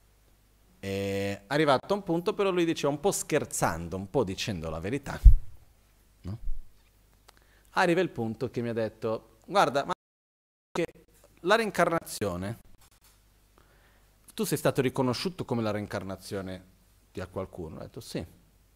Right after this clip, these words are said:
"Quindi è possibile riconoscere la reincarnazione di una persona?" Ho detto: "Sì." "E se io facessi un trust,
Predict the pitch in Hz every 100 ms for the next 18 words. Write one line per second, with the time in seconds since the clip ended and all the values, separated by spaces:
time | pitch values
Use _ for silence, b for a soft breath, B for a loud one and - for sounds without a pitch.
0 | - _ - 131 117 131 117 - 214 147
1 | 120 110 117 - 110 120 113 117 104 104
2 | 104 98 104 98 104 95 98 - 95 -
3 | 95 78 - 110 92 - - - 113 -
4 | _ _ b b b b b b b 196
5 | - 247 262 254 208 185 151 131 - 113
6 | 101 92 - - - -